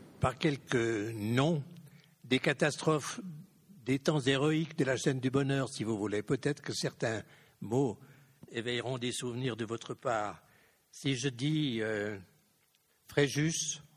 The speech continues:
Marcinelle, les inondations de la Moselle, Blausee, les inondations de la plaine du Pô,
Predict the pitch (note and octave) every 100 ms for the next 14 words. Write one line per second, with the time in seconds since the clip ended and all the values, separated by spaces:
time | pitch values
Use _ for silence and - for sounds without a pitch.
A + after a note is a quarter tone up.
0 | _ _ _ _ _ _ _ _ C#3+ C3
1 | C3 - C#3+ C#3+ D#3+ E3 E3+ C3+ - _
2 | _ _ _ _ _ _ - B2 A#2+ C#3
3 | C#3 C3+ - C3+ B2+ C3+ C3 B2 D#3 E3
4 | E3 D#3+ - _ _ _ _ _ - B2
5 | D#3+ C#3+ A#2+ D3 D#3+ E3+ G3+ - - _
6 | _ _ _ _ _ _ _ - G#2 B2
7 | B2 C#3 C#3 C#3+ - C#3+ B2+ - D3 C#3
8 | C3+ C#3+ - D3+ D#3+